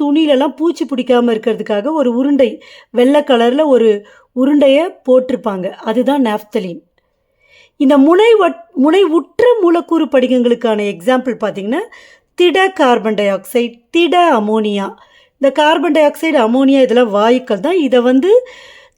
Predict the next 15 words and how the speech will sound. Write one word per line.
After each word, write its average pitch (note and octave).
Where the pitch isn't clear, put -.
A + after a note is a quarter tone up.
திடப்பொருளா F4
ஆக்குனா, C4+
அந்த F#4+
திட F4
சி D4
ஓ C4
டூ, F#4+
திட C4
அமோனியா A3+
பார்த்தீங்கன்னா, G#3+
முனைவுற்ற B3+
மூலக்கூறு C4
படிகங்களுக்கான G#3
எடுத்துக்காட்டுகளா G#3
இருக்கு. -